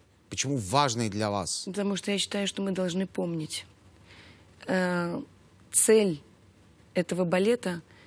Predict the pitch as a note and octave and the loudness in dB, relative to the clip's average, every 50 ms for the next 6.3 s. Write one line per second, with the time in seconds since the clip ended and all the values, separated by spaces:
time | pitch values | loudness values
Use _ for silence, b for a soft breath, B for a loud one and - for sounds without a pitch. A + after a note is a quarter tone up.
0 | b b b - G3 G3+ G3 - A#3 B3 A#3+ - - G3+ F3+ F#3 F3 - - - | b b b 0 0 0 2 4 4 4 4 2 0 0 2 2 0 2 2 0
1 | F3 F3 E3 - - G3 F3 - - - - - - - - G3 F3+ E3 - - | 0 2 0 2 2 2 0 0 -2 -10 -10 -16 -20 -10 -6 -4 -4 -4 -2 0
2 | G3 F#3 F#3 F3 F3 E3+ D#3+ - - F#3 E3+ - - F#3+ F#3+ F#3 - F#3+ F3+ E3 | 2 4 4 4 4 2 0 0 -2 -6 -6 -4 -4 -2 -2 0 0 -2 -2 -4
3 | - - - D#3+ E3 E3 B B B B B B B - G3+ F#3+ G3+ G#3+ A3 A3+ | -6 -8 -8 -8 -8 -10 B B B B B B B -4 -2 0 2 2 2 2
4 | A3+ A3+ A3 G#3+ G#3 G#3 - - F#3 F#3 G#3+ - - F#3+ F#3+ - G3 G3 G3+ F#3 | 4 4 6 6 6 4 2 0 0 0 0 2 4 2 2 2 0 0 2 2
5 | - - - G3+ F#3+ F#3 G3+ A#3 B3 A#3 - - - - F3+ F3 F#3 F3+ F3+ - | 2 4 4 4 4 4 4 4 4 2 2 0 2 0 0 2 2 0 0 0
6 | - F#3+ E3+ - - - | -2 -2 -2 -4 -8 -12